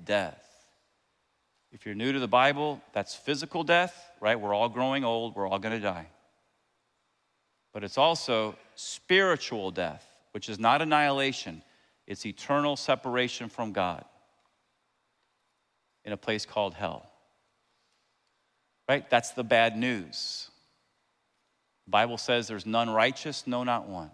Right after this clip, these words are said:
The Bible says all have sinned and fall short of the glory of God. The Bible says the wages of sin is death. But the good news of the gospel is that Jesus loves you and me so much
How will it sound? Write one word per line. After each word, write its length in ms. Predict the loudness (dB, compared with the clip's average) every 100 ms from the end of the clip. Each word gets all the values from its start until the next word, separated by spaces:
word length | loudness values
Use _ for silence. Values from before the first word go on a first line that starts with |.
| _ _ _ _
The 60 | -2
Bible 260 | 0 0 -2
says 260 | -4 -4 -2
all 240 | 0 0
have 180 | -2 -6
sinned 500 | -10 -4 -2 0 -2
and 140 | -6
fall 180 | -4 -4
short 500 | -4 -8 -2 -2 -4 -6
of 160 | -8
the 60 | -8
glory 560 | -6 -2 -2 -2 -6 -12 _ _ _ _ -10
of 200 | -10 -4
God. 440 | -4 -2 -6 -14 _ _ _ _ _
The 80 | -2
Bible 320 | 0 2 0
says 340 | -4 -2 -4 -6
the 80 |
wages 640 | -6 -2 -2 -2 -8 -10 -12
of 100 | -12
sin 500 | -8 -6 -6 -8 -14 _ _ _ _
is 540 | -4 -4 -4 -8 -10 -14 _ _ _ _
death. 480 | -2 -2 -2 -10 -20 _ _ _ _ _ _
But 480 | -2 -2 -6 _ _ -10
the 120 | -10 _ _
good 280 | 0 2 2
news 560 | 0 -2 -4 -6 -8 -8
of 120 | -10
the 80 | -4
gospel 600 | 0 2 0 -6 -6 -6
is 160 | -6 -2
that 220 | -2 -4
Jesus 560 | -2 0 0 -4 -10
loves 400 | 0 2 2 -2
you 400 | -2 0 2 0
and 160 | -2 0
me 200 | 0 0
so 260 | -2 -4 0
much 400 | 0 0 -4